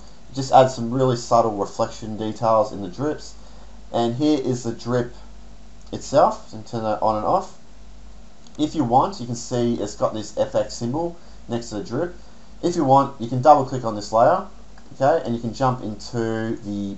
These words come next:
blending, uh, the layer style for that drip. So for example, you could jump into the bevel and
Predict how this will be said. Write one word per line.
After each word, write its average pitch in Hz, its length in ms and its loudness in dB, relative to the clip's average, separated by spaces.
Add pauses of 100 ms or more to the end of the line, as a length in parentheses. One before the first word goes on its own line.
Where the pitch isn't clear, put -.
blending, 123 420 2
uh, 101 120 10
the 92 100 2
layer 104 240 6
style 127 360 4
for - 160 -10
that - 200 2
drip. 185 320 -2 (320)
So 123 180 0
for 127 120 0
example, 120 720 0
you 101 100 -8
could 117 120 -6
jump 120 220 4
into 113 180 -8
the 101 180 2
bevel 101 380 2
and - 100 -10